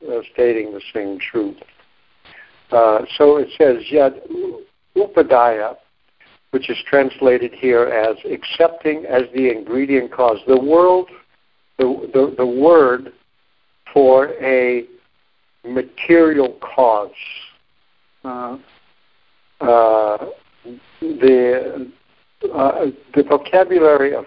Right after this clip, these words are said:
causality, uh, at le-, at least, uh, we can use, these are Aristotle's categories, <laughs> four causes,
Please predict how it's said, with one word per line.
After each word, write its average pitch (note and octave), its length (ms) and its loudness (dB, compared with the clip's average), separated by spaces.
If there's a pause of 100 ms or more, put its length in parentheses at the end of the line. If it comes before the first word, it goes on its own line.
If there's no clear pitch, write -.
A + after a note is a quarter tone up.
causality, A2+ 960 -2 (2500)
uh, A2+ 720 0 (520)
at - 260 -4
le-, - 360 2
at - 140 -2
least, G3 420 0
uh, - 200 -4 (520)
we C3+ 160 0
can C3 180 0
use, C3 380 2 (1040)
these F3+ 220 2
are D#3+ 220 2
Aristotle's A#2+ 760 -2 (140)
categories, A#2 640 0 (340)
<laughs> - 320 -20
four B2+ 220 4
causes, B2 600 -2